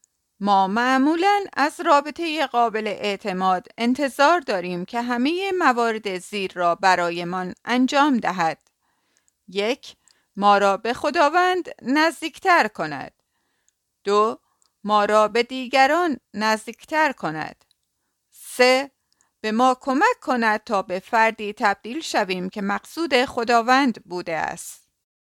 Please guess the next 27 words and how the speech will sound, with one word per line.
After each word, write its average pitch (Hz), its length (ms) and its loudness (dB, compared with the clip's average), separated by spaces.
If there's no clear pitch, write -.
انجیل 359 460 2
هم 415 260 -2
به 262 60 0
این 285 220 0
سه - 180 -2
حیطه 190 720 -2
رشد 196 300 -4
روحانی 277 760 2
اشاره 285 480 2
کرده 165 420 0
است. 160 360 -4
ما 190 220 0
ملزم 226 560 0
هستیم 262 500 -2
که 247 140 -4
از 214 220 0
مهمترین 233 720 -2
فرمان 269 680 0
اطاعت 285 600 2
نموده 185 520 -2
و 208 200 2
خداوند 247 800 0
را 233 200 2
محبت 269 640 0
کنیم. 165 420 -6
کتاب 185 440 0
متی 247 560 0